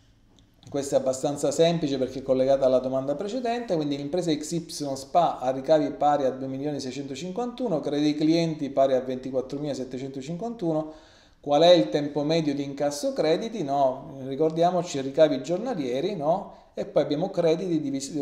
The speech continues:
ricavi giornalieri. Facendo questo appunto diviso trecentosessanta, E adesso, eh, non lo faccio a mente, ma insomma, fondamentalmente dovete fare ventiquattromila diviso questo, diviso trecentosessanta, e viene un valore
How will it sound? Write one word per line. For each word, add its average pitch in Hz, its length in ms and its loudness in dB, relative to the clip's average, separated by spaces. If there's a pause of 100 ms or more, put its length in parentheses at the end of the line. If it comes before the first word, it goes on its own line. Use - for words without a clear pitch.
ricavi 135 380 0
giornalieri. 123 680 -8
Facendo 147 720 -4
questo 156 400 2
appunto 135 340 -6
diviso 131 420 -6
trecentosessanta, 147 1300 -6 (260)
E 135 180 0
adesso, 143 340 2
eh, 135 420 -6
non 143 140 -8
lo 143 100 0
faccio 151 240 0
a - 20 -2
mente, 156 280 0
ma 139 60 -4
insomma, 139 200 -2
fondamentalmente 143 640 0
dovete 135 180 -2
fare 131 220 4
ventiquattromila 143 1080 0
diviso 147 800 -2 (100)
questo, 165 640 0
diviso 131 340 -6
trecentosessanta, 135 880 -6
e 156 40 2
viene 135 240 -4
un 147 80 -8
valore 127 560 0